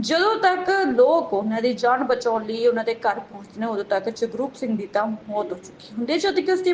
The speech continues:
ਪਤਨੀ ਨੂੰ ਹਸਪਤਾਲ ਲਿਜਾਣ ਦੇ ਵਕਤ ਉਹ ਦਮ ਤੋੜ ਦਿੰਦੀ ਹੈ।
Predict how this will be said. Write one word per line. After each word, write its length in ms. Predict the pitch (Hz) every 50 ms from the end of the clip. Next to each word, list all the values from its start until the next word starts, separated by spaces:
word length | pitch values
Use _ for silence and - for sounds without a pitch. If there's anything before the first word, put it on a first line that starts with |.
| - -
ਪਤਨੀ 400 | 269 262 - - 254 269 277 262
ਨੂੰ 240 | 254 247 254 277 262 - - - - - - - 254
ਹਸਪਤਾਲ 560 | 254 247 - 247 240 - - 233 220 240 247 233 -
ਲਿਜਾਣ 400 | 240 - - - 208 208 208 208
ਦੇ 100 | 247 240
ਵਕਤ 320 | 233 180 196 190 - 196
ਉਹ 180 | 196 190 220 226 220 - -
ਦਮ 180 | 269 262 233 214 202 -
ਤੋੜ 180 | 175 175 175 -
ਦਿੰਦੀ 420 | - 180 180 175 214 226 220 208
ਹੈ। 80 | 147